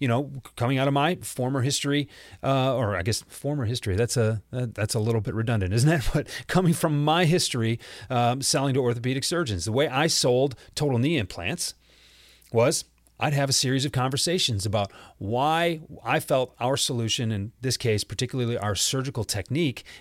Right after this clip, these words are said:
and some of the assistance that we provided with the surgical technique, was going to be valuable to them, was gonna teach them something different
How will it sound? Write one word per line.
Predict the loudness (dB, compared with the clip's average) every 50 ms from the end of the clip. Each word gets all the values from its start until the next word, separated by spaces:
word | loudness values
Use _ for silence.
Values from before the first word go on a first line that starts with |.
| -8
and | -6 -4
some | -2 -2 -2 -2
of | -2
the | -2 -2 -2
assistance | -2 -2 -2 -4 -4 -4 -4 -4 -4
that | -4 -4
we | -6 -6
provided | -6 -4 -2 0 0 0 2 0 0
with | -2 -4 -4
the | -4
surgical | -4 -4 -4 -4 -6 -8 -12 -12
technique, | -10 -8 -8 -8 -8 -6 -6 -6 -6 -8 -18 -20 -20 -20 -20 -20 -20 -20 -20 -20 -20 _ _ -14 -6
was | -2 -2 -2 -2 -2
going | -2 0 0 2
to | 2
be | 2 0
valuable | 2 2 2 0 0 0 -2 -2
to | -2
them, | -2 -2 -4
was | -4 -4
gonna | -2 -4 -4
teach | -2 -4 -6 -4 -4 -4 -4
them | -4 -4 -2
something | -2 -2 -2 -4 -4 -4 -4 -4
different | -4 -2 -2 -2 -2 -2 -2 -2 -2 -2 -4